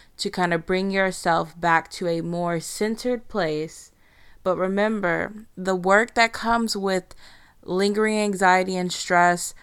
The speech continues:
chronic anxiety and stress, anxiety and stress that has been around for years, that takes deeper, deeper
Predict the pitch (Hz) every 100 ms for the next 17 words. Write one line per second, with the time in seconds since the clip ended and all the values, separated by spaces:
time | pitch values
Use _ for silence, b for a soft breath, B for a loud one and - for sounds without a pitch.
0 | b - 190 190 208 208 214 196 190 185
1 | 185 185 180 175 - - 175 170 170 -
2 | b b b b b _ _ _ - 202
3 | 185 196 214 233 214 - 208 202 202 196
4 | 180 180 196 185 180 180 175 190 190 175
5 | 196 196 165 165 180 - b b b 202
6 | 190 - 226 226 - 196 175 208 208 226
7 | 226 220 190 185 196 185 180 175 170